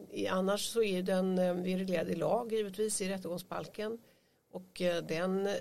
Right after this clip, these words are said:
regleringen tar ju i huvudsak sin utgångspunkt i att, eh,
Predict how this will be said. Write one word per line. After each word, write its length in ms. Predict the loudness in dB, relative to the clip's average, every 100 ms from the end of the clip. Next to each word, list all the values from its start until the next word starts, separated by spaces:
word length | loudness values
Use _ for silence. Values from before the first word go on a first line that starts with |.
| -4
regleringen 600 | -6 -4 -2 -2 -2 -2
tar 160 | -4 -2
ju 80 |
i 60 | -2
huvudsak 440 | -4 -6 -4 -4
sin 180 | -2 -4
utgångspunkt 720 | -4 -6 -10 -8 -8 -8 -8
i 260 | -8 -8 -8
att, 360 | -10 -12 -14 -10
eh, 340 | -6 -6 -6